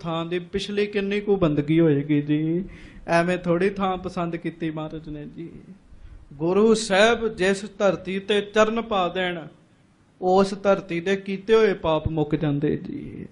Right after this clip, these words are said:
ਧਰਤੀ ਤੇ ਪਾਪ ਵੀ ਕੀਤੇ ਜਾਂਦੇ ਤੇ ਧਰਤੀ ਤੇ ਪੁੰਨ ਵੀ ਕੀਤੇ ਜਾਂਦੇ ਤੇ। ਅੱਜ ਜਿਸ ਧਰਤੀ ਤੇ ਤੁਸੀਂ ਬੈਠੇ ਹੋ, ਇੱਥੇ ਗੁਰੂ ਸਾਹਿਬ ਦੀ ਸਿਫਤ ਹੋ ਰਹੀ, ਰੱਬ ਦੀ ਬਾਣੀ ਪੜ੍ਹੀ ਜਾ ਰਹੀ, ਧਰਤੀ ਦੇ ਪੁੰਨ ਵੱਧ ਰਹੇ ਨੇ ਜੀ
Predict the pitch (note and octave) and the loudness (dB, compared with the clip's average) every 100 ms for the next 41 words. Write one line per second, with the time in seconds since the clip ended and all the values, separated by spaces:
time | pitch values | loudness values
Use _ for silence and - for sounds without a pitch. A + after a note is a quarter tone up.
0 | _ F3+ F3 - D#3+ F3 F3+ F3+ E3 E3 | _ 2 2 0 -6 -4 -2 2 2 2
1 | F#3+ G3+ G3+ F3+ F3+ E3+ F3 F3 G3 - | -4 -6 -6 -4 -4 -4 -4 -2 -4 -6
2 | - F#3+ F3 E3+ F3 E3+ F3 F3+ G3 G#3 | -2 -2 -2 -4 -4 -2 -2 -2 -2 -4
3 | F#3+ E3 D#3+ D#3 D3 D3+ D#3+ D#3+ D#3+ F3+ | -4 -4 -6 -8 -10 -8 -8 -6 -8 -8
4 | F3+ - D#4 - E3+ E3 F3 F#3+ G#3 G3+ | -12 -18 -20 -2 -2 0 0 0 -2 -2
5 | F#3 - E3 F3+ F3 E3+ D#3 F3 D#3+ D#3+ | -2 -2 -6 -6 -6 -8 -8 -6 -4 -4
6 | D#3 F3+ F3 F3+ G3 G3+ - - - F3+ | -4 -4 -4 -4 -6 -10 -14 -14 -4 -4
7 | F3+ F#3 F3 D#3+ E3+ F3+ F3 E3+ F3 E3+ | -2 -2 -2 -4 -2 -2 -2 0 0 -2
8 | F3 E3+ E3 D#3+ F3 F3+ F3 E3+ F#3 F3+ | -4 -4 -6 -8 -6 -2 0 0 0 2
9 | E3+ F3 E3+ F3+ E3+ D#3+ F3 F3+ F3+ F3 | 0 -2 0 0 0 -2 -2 -2 -2 0
10 | F3+ F3 E3+ E3+ G3 G3 F#3+ F#3+ E3+ F#3 | 0 0 0 0 0 0 0 0 -4 -4
11 | F#3+ F#3 F3+ F3 D#3 E3 D#3 D3+ D3+ D3+ | 0 2 4 4 4 4 4 4 2 -2
12 | D3+ C3+ - - - | -4 -4 -6 -8 -12